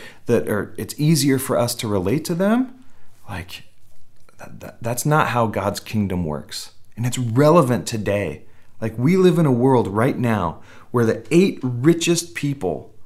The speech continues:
own more than the poorest half of humanity. And because humans have made all of our, our, our economic systems, none of them are perfect.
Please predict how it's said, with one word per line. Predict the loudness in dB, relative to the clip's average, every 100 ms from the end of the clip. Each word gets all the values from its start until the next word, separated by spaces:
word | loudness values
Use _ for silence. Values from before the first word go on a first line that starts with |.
| -16 -12 0
own | 4 6
more | 6 4 4 4
than | 2 2 0 -8 -14 -12
the | -10
poorest | -6 0 4 4 2
half | -2 2 4 4 -2 -6
of | -6
humanity. | -4 0 0 0 -2 -4 -8 -12 -16 -12 -10 -10 -12 -14 -14 -12 -14 -10 -2
And | -2
because | 2 2 2 -2
humans | -4 2 4 4
have | 2 2
made | 4 2
all | 2 0 2
of | 2
our, | 2 2 -4 -6
our, | -4 -4 -6
our | -6 -6 -6 -4
economic | 0 2 2 2 0
systems, | -4 0 0 0 -4 -10 2
none | 6 6 6
of | 4
them | 4 2 0 -4
are | -4
perfect. | 2 2 2 -6 -10 -16